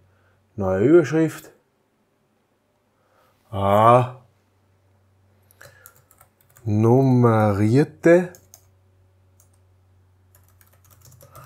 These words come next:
Felder. Fleder. Felder.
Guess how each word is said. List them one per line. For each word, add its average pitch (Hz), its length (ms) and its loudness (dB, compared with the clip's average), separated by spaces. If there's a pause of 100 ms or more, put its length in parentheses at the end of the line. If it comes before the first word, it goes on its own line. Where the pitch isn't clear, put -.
(440)
Felder. 87 680 -12 (580)
Fleder. 95 520 -14 (640)
Felder. - 420 -18